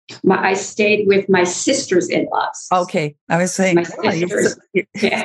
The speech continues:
Speaker 2: so young. Were you married that early?" <laughs> No.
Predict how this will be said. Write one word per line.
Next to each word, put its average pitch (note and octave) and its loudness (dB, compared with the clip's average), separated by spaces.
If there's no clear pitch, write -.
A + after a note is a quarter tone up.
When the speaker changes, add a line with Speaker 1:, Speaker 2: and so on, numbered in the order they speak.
Speaker 2:
so C4+ -2
young. A3+ 2
Were F3 2
you F#3+ 4
married G3+ 0
that A3 2
early?" A#3+ 2
<laughs> - -6
No. E3 -2